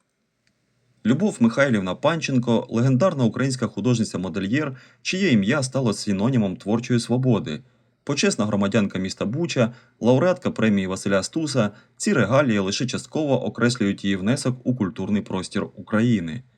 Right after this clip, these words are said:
Майбутня кутюр'є народилась напередодні Другої світової війни другого лютого тисяча дев'ятсот тридцять восьмого року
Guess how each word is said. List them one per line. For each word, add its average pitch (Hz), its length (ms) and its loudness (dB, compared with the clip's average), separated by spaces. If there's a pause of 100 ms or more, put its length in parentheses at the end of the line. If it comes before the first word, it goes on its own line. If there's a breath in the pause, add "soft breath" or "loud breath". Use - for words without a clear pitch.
(320)
Майбутня 160 400 2
кутюр'є 123 400 0
народилась 131 560 0
напередодні 120 540 -2
Другої 101 360 0
світової 98 500 -2
війни 107 380 -2 (360 loud breath)
другого 131 460 4
лютого 120 380 2
тисяча - 320 -2
дев'ятсот 101 340 0
тридцять 101 240 -2
восьмого 107 420 2
року 101 460 -2